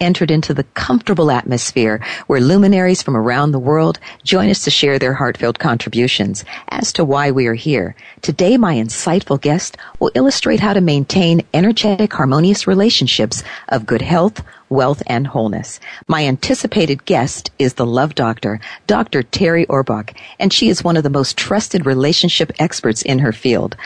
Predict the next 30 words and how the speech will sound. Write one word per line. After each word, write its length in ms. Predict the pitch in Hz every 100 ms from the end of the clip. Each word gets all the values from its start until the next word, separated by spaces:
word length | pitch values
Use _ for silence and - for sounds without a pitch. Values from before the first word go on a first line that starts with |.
| - -
Doctor 300 | 131 110 110
Terry 320 | 107 156 113 110
Orbuch 380 | 139 185 196
has 180 | - 190
been 120 | 190
quoted 440 | 185 233 214 135 - - -
in 140 | 135 123
such 300 | 113 113 131
national 440 | 127 170 - 190
publications 760 | - 151 139 165 - - 175 -
as 220 | 110 -
U 100 | 117
S 160 | 107
A 120 | 107 101
Today, 480 | - 110 113 208 - - -
the 80 | 143
New 80 | 131
York 240 | 113 101
Times, 540 | - 123 131 185 220 - - - -
and 260 | 247 240
Reader's 300 | 190 185 165
Digest. 640 | 170 160 175 - - - - - -
She 160 | - 147
has 120 | 139
also 320 | 208 269 - 185
been 200 | 139 -
interviewed 420 | 139 147 139 139
by 120 | 113
Katie 300 | 113 120 107
Couric, 460 | - 160 185 -